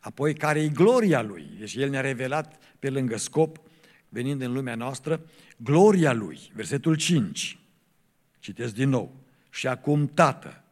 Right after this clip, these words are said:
proslăvește-mă la tine însuți cu slava pe care o aveam la tine înainte de a fi lumea.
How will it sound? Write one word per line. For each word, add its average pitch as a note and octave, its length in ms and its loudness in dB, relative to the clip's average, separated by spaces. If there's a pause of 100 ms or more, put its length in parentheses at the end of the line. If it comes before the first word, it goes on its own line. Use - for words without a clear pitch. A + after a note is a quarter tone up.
(880)
proslăvește-mă D#3 1000 2
la D3+ 160 2
tine D#3+ 480 0
însuți G#3+ 840 0 (840)
cu A#2+ 140 -4
slava D3 600 2
pe C#3+ 160 -4
care B2+ 260 -2
o B2 140 2
aveam C3+ 500 -2
la A#2+ 160 -4
tine C#3 580 -6
înainte D3 640 -2
de B2 120 -12
a A#2+ 60 -16
fi C3 220 -10
lumea. A2+ 440 -10